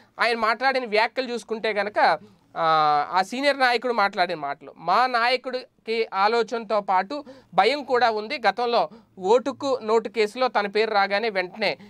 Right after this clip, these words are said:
మీడియాలో ఒక మీటింగ్ పెట్టేసి వ్యూహాత్మకంగా ఎదురుదాడికి దిగేశారు. కానీ ఇప్పుడు ఆ ఛాన్స్ లేకపోవడం, పైగా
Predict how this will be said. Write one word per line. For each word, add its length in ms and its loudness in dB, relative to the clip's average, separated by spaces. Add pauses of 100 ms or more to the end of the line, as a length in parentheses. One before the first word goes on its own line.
(160)
మీడియాలో 380 4
ఒక 80 -2
మీటింగ్ 380 -4
పెట్టేసి 380 -2
వ్యూహాత్మకంగా 760 0
ఎదురుదాడికి 600 0
దిగేశారు. 460 -4
కానీ 260 -2
ఇప్పుడు 200 -2
ఆ 40 4
ఛాన్స్ 420 -4
లేకపోవడం, 560 -2
పైగా 340 0